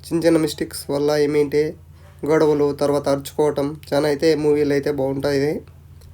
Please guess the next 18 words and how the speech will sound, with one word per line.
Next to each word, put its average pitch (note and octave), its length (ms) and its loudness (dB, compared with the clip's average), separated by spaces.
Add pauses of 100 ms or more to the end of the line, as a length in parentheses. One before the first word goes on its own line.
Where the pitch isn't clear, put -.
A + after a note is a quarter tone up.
(220)
తర్వాత D3+ 360 4
ఇప్పుడు D#3+ 320 0 (300)
ఉన్న D#3 220 2
జనరేషన్కి D#3+ 760 2
ఇప్పుడు E3+ 220 -2
ఇలాంటి D#3 380 0 (400)
లవ్ D3 200 -2
స్టోరీ D3+ 240 2
అయితే C#3+ 180 2
ఉండవు. C#3 340 0 (840)
చాలా D#3+ 240 4
డీప్‌గా D#3+ 320 2
అయితే D3+ 220 2
లవ్ D3+ 160 0
స్టోరీ D3 240 2
అయితే C#3+ 160 2
ఉంటుంది C#3 340 -2
ఇవే, C#3 180 2